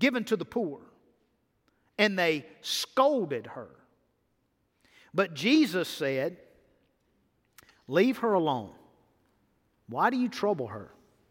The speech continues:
She has done a beautiful thing to me. For you always have the poor with you, and whenever you want, you can do for them. But you will not always have me.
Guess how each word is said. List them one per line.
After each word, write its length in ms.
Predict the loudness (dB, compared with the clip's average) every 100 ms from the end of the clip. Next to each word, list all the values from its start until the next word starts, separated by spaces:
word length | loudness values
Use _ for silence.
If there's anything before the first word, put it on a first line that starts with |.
| _ _ _ _ _ _
She 180 | -4 0
has 100 | 2
done 180 | 2 -2
a 60 | -2
beautiful 420 | -2 -2 -2 -2
thing 320 | 2 2 0
to 60 | -6
me. 320 | -8 -12 -18 _ _ _ _ _ _ _
For 120 | -12 -2
you 200 | 2 4
always 640 | 4 2 0 -6 -14 -10 -4
have 220 | -4 -4
the 40 |
poor 300 | -8 0 0
with 260 | 0 -6 -12
you, 280 | -12 -12 -16 _ _ _ _ _ -8
and 140 | -4
whenever 260 | 0 2 2
you 140 | 0
want, 400 | 2 2 0 -2 -14 _ _ _ _ _ -12
you 140 | -10
can 240 | -6 -2
do 160 | 0 0
for 140 | -2 -2
them. 340 | 0 -2 -6 -18 _ _ _ _ _ _ _ _ _ _ _ _ _ _ -10
But 160 | -8
you 160 | -4 -4
will 100 | -2
not 200 | 0 2
always 380 | 2 4 2 2
have 200 | -2 -2
me. 340 | -4 -6 -10